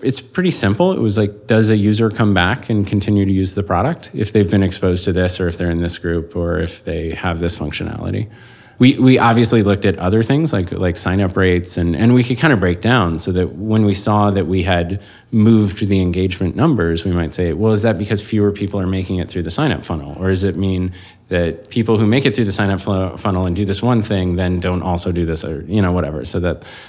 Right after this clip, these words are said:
uh, but that, the really high-level thing, the, the, the thing we cared about most was engagement.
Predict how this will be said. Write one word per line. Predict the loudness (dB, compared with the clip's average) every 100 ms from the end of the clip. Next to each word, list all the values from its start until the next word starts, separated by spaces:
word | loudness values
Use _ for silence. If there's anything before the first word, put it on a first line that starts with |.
| -20 -20 -12 0
uh, | 2 2
but | 2
that, | 2 2 4
the | 4
really | 6 6 4
high-level | 4 4 4 2 -2
thing, | 0 0 0 -4
the, | -4 -6
the, | -6 -4 -4 -6 -10
the | -12
thing | -4 2 4
we | 2
cared | 0 -2 0
about | 0 -2
most | -2 -4 -6 -8
was | -8 -6
engagement. | -8 -8 -8 -8 -10